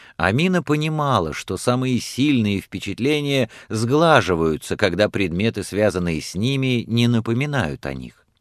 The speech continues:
Она решила облегчить душевное состояние Филиппа,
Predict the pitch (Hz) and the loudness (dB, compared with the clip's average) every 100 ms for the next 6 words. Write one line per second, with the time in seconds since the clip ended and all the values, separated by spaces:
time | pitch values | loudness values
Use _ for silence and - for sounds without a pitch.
0 | _ - - - - - 107 202 208 - | _ -20 -20 -20 -8 0 4 4 2 2
1 | 190 185 175 - 143 160 170 - 170 143 | 2 6 4 4 2 0 -2 -4 -4 -4
2 | 67 80 - 90 78 76 - 87 - 85 | -4 -4 -2 -2 -2 -4 -6 -6 -2 0
3 | 78 73 76 - 101 139 131 110 | 0 -2 -4 -4 0 2 4 4